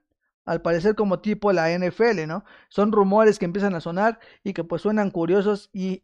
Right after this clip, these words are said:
e interesantes al parecer. Ok, de ahí las reacciones, las reacciones que han salido por parte de diversas figuras del fútbol europeo.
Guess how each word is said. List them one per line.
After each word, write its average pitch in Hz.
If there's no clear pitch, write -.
e 185
interesantes 170
al 151
parecer. 160
Ok, 180
de 190
ahí 233
las 196
reacciones, 202
las 185
reacciones 196
que 226
han 214
salido 208
por 175
parte 202
de 190
diversas 175
figuras 202
del 180
fútbol 202
europeo. 170